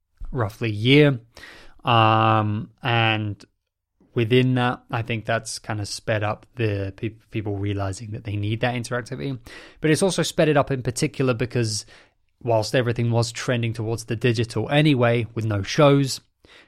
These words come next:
uh, such as, you know, Summer Nam, everything, et cetera, et cetera, being cancelled, with, uh, l-, kind of a, a restrained ability to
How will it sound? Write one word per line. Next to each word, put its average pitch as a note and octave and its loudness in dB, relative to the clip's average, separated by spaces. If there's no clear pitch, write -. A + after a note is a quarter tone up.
uh, G#2 0
such G2+ -4
as, G2+ -4
you G#2 -2
know, G2+ -2
Summer G2+ -6
Nam, G2 -6
everything, G2+ -6
et A#2+ -8
cetera, A2 -4
et G#2 -6
cetera, A2+ -6
being A#2 -4
cancelled, A#2+ -2
with, G#2+ -2
uh, G2+ 0
l-, A2 -6
kind B2+ -2
of A2+ -2
a, G#2 0
a A#2 -2
restrained A#2+ 0
ability A#2+ 0
to A2+ 0